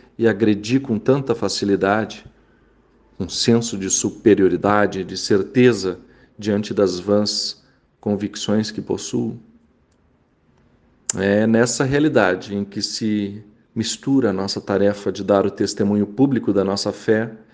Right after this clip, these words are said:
neste mundo virtual que também nós somos convidadas e convidados a levar a missão da igreja. O texto de hoje nos oferece alguns parâmetros para esta nossa tarefa.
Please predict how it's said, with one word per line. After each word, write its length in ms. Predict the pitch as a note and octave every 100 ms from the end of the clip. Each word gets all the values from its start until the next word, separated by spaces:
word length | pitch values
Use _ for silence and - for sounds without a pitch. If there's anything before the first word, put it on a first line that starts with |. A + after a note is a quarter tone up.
| - - _
neste 260 | A2 - A2+
mundo 340 | B2 D3 C#3+
virtual 520 | B2+ B2 B2+ A2 G#2
que 100 | G#2
também 380 | A2 A#2 G#2 G#2
nós 180 | G2+ G2+
somos 300 | - G2+ G#2
convidadas 880 | - G2+ F#2 F#2+ G2+ G#2 G#2 - - - - _
e 60 | -
convidados 640 | G#2+ G#2 G2+ F#2 F#2 F#2+
a 60 | G2+
levar 420 | F#2+ F2+ F2+ F2+
a 60 | F#2+
missão 360 | F#2+ - F#2+
da 140 | G2 G#2+
igreja. 500 | F#2+ F#2+ G2 G2 - _ _ _ _ _ _ _ _ _ _ - - _
O 80 | A#2
texto 380 | A2+ C#3 C#3 B2
de 120 | B2+
hoje 360 | B2 C3+ C3+ C3+
nos 160 | B2
oferece 440 | B2 B2+ A2+ A#2 B2
alguns 300 | A2+ C3 -
parâmetros 760 | D#3+ C#3 B2+ A#2 A#2 G#2 -
para 200 | - G2+
esta 200 | G2 G2
nossa 320 | F#2 F2+ F#2
tarefa. 520 | - F2 D#2 D2+ -